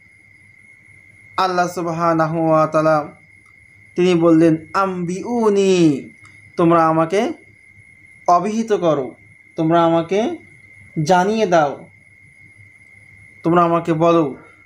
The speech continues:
বি আসমাই হা, বি আসমাই, এই নামগুলো, হাউলাই মানে হচ্ছে এই, আসমা আ মানে হচ্ছে নাম।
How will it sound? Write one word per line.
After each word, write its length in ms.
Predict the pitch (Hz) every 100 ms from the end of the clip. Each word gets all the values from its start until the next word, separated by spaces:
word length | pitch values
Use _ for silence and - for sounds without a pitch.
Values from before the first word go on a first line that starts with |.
| -
বি 220 | 165 170
আসমাই 1040 | - 185 180 175 180 190 190 185 185 233 269
হা, 400 | 202 170 170 - - _ _ _ - _
বি 140 | 175 196
আসমাই, 840 | 190 185 190 185 185 180 214 175 143 _ _ _ - _ _ _ -
এই 280 | 196 175 170
নামগুলো, 560 | 170 175 170 151 135 127 - _ _ _ _ _ - _ -
হাউলাই 560 | - 170 170 165 160 160
মানে 180 | 160
হচ্ছে 200 | 165 165
এই, 340 | 170 180 208 370 - _ -
আসমা 340 | 170 151 170
আ 180 | 156 160
মানে 160 | 160 170
হচ্ছে 160 | 170
নাম। 380 | 160 151 127 131